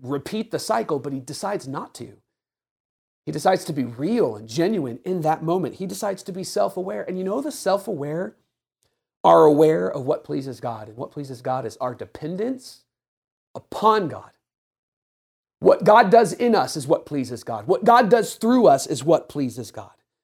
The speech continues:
And what happens next helps Jacob to understand that. The man says to Jacob, "Your name will no longer be Jacob."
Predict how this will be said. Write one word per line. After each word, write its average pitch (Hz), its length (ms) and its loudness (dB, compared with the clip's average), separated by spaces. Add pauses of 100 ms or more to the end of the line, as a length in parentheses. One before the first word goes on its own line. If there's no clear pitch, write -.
(440)
And 110 80 -14
what 135 120 -6
happens 156 340 -4
next 175 400 -6
helps - 300 -6
Jacob 165 320 -4
to 175 80 -2
understand 170 460 -10
that. 98 120 -20 (1400)
The 131 60 -4
man 160 200 2
says 156 300 0
to - 80 -12
Jacob, 135 440 -4
"Your 147 120 -6
name 156 260 0
will 127 200 -6
no 165 460 -6 (300)
longer 147 460 -8
be 123 80 -10
Jacob." 110 380 -12